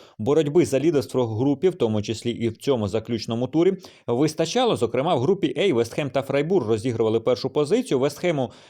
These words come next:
е, можна було б і зіграти в нічию, але зважаючи на те, що молотобійці в попередньому матчі в чемпіонаті Англії зазнали фіаско нуль п'ять від Фулема, звичайно ж, вдома вони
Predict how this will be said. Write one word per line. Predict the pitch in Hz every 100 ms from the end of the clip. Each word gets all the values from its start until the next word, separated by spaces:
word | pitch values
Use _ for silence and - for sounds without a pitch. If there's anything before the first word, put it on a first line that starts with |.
| -
е, | 131
можна | 131 165 135 135
було | 123 135
б | 131
і | 156
зіграти | 135 135 127 123 147
в |
нічию, | 160 175 196 240
але | - 147 151
зважаючи | 151 147 185 147 120 131
на | 131
те, | 143
що | 113 123
молотобійці | 127 135 135 143 160 110 110
в |
попередньому | 127 139 143 123 117 110 - -
матчі | 120 139 123 -
в | 95
чемпіонаті | 139 123 143 139 151 143 - -
Англії | 147 123 104 101
зазнали | 92 117 151 135
фіаско | 110 139 143 120 110
нуль | 120 156 117
п'ять | - 139 110 -
від | 131
Фулема, | - 233 240 139
звичайно | 110 120 156 156 110
ж, | 92
вдома | 139 147
вони | 110 107 123